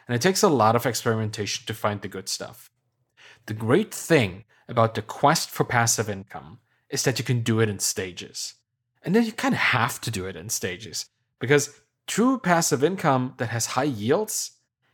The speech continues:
and is streaming in reliably is extremely rare and extremely hard to set up. And thankfully, there's a spectrum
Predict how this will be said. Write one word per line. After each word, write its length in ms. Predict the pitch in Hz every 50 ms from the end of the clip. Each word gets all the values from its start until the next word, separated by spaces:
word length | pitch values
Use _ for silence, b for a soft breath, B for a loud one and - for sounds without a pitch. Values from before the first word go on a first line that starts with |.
| _ _ _ _ _ _ _ _
and 360 | - 127 120 120 120 120 120 - _ -
is 180 | 135 120 -
streaming 500 | - - - - - 143 156 180 190 165
in 160 | 135 160 156
reliably 560 | 147 147 120 104 101 123 160 165 202 208 202 -
is 200 | 156 151 - - -
extremely 560 | 135 - - - - 170 196 208 208 208 185
rare 340 | 135 113 120 127 147 175 190
and 160 | 185 190 135
extremely 420 | 127 117 - - - 135 139 139
hard 280 | 120 - - 117 110 -
to 80 | - 117
set 180 | - - 95
up. 240 | 87 - - _ _ _ _ _ _ _ _ _ _ _ _ _ _ _ _ _ _ _ _ -
And 160 | 131 120 117
thankfully, 720 | - - - 139 185 208 - - - 90 - - 101 - _ _ _ _ _ _ _ -
there's 220 | - 123 127 - -
a 40 | 127
spectrum 560 | - - - 98 - - - 107 - -